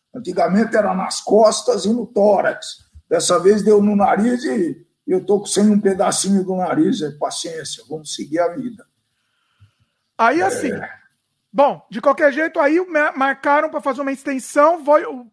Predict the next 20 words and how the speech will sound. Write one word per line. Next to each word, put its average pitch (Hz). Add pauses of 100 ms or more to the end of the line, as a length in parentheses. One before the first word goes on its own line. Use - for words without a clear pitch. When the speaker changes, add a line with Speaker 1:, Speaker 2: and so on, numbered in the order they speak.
(160)
Speaker 2:
fui 277
num, 294
num 269
hospital 277
mesmo, 285 (280)
e 233
aí 226
o 277
médico 285
fez 285
uma 320
cirurgia 320 (260)
plástica, 247
entre 226
aspas 202
mesmo, 202
era 202
um 220
cirurgião 240
plástico. 214